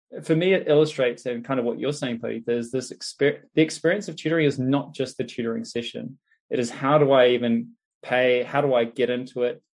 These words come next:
How do I deal with Leap Educate as a brand rather than just as a person? Like, these are all kind of aspects that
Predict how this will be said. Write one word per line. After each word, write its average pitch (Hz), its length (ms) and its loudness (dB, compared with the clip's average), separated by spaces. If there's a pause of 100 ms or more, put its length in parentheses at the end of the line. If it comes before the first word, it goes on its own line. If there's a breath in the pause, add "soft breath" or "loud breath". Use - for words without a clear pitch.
(120)
How 139 140 0
do 139 140 2
I 123 160 4
deal 120 420 -4
with 113 260 -2
Leap 113 400 -8
Educate 117 480 -2
as 117 160 -4
a 117 40 -4
brand 113 480 -2
rather 110 320 0
than 107 180 -6
just - 240 -10
as 113 100 -8
a 113 60 -6
person? 113 380 -6
Like, 113 220 -8
these 139 180 0
are 127 160 4
all 139 440 2
kind 120 220 -4
of 110 140 -6
aspects - 580 -6
that 110 200 -2